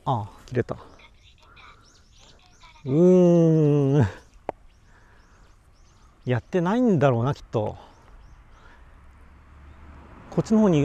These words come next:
正面入り口があるかと思ったらそうじゃなくて、それが正面入り口だ。いや、なんですけど、植-、あの、植木鉢の植物はまだ綺麗なんで、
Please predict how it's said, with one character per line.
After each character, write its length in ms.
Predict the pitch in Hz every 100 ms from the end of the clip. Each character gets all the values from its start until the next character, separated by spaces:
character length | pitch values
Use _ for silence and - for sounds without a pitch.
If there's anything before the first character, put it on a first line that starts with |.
| 151
正 140 | - 170
面 120 | 180
入 80 | 165
り 60 |
口 80 | 156
が 60 | 127
あ 40 |
る 60 | -
か 100 | 127
と 60 |
思 80 | 127
っ 20 |
た 80 | 131
ら 60 | 113
そ 100 | 185
う 40 |
じ 60 | 147
ゃ 40 |
な 60 | 101
く 20 |
て、 80 | 117
そ 100 | 180
れ 60 |
が 80 | 202
正 140 | - 196
面 160 | 190
入 80 | 165
り 80 | 131
口 80 | 113
だ。 180 | 92 98 - - _ - - - - - - - - -
い 40 |
や、 140 | 202 190
な 120 | 233
ん 40 |
で 80 | 175
す 80 | -
け 80 | 160
ど、 80 |
植-、 300 | - 180 -
あ 60 | 147
の、 100 | 147
植 120 | 214
木 80 | 247
鉢 140 | 233 170
の 80 |
植 180 | 131 156
物 160 | 180 151
は 80 | 143
ま 120 | 143
だ 120 | 120 - - - - - - - - -
綺 140 | 180
麗 120 | 165
な 120 | 135
ん 100 | 127
で、 240 | 131 117